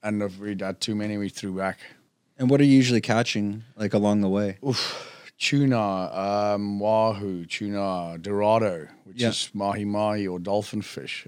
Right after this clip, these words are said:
Speaker 1: Um, uh, we've had a shark on the line a few times, which is not good. Um, but
Speaker 2: Why,
Speaker 1: yeah.
Speaker 2: why is that? Why is it not good?
Speaker 1: <clears throat> Well, we don't eat shark,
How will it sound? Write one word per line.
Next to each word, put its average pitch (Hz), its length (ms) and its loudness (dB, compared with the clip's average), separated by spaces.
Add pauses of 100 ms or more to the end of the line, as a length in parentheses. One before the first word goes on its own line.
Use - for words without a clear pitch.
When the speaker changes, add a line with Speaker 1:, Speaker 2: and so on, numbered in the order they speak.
Speaker 1:
Um, 92 560 -8 (1200)
uh, 101 600 -2
we've 113 160 -2
had 131 140 4
a 117 60 0
shark 113 500 0
on 120 100 0
the 120 60 -2
line 123 220 0
a 120 60 -4
few 120 260 -4
times, 117 840 -2 (180)
which 101 260 -12
is - 160 -8
not 107 440 -4
good. 110 340 -2 (420)
Um, 92 760 -2
but 98 100 -6
Speaker 2:
Why, 120 140 4
Speaker 1:
yeah. 120 300 2
Speaker 2:
why 113 200 -2
is 98 140 -2
that? 101 340 -2
Why 104 140 -6
is 101 100 -4
it 87 80 -6
not 92 220 -8
good? 95 160 -20 (200)
Speaker 1:
<clears throat> 123 300 -2 (1080)
Well, 165 320 4
we 185 100 4
don't 196 160 2
eat 139 180 0
shark, 117 440 2